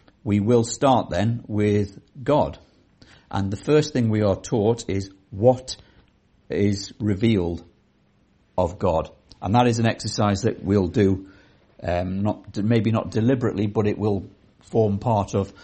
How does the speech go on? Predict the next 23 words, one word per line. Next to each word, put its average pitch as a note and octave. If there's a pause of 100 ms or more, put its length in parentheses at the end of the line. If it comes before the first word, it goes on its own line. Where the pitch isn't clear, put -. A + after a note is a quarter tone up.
(180)
the F#2
study F#2+
through, F2 (680)
especially G2+
the F#2+
first F#2
few G#2
verses G#2
of F2 (380)
chapter -
one, D3+ (460)
because A2+ (460)
we A2+
have A2+
a G#2
lot B2
of G#2+
descriptions F#2+
about G#2
God G2+ (320)
in G2+
chapter -
one. F2+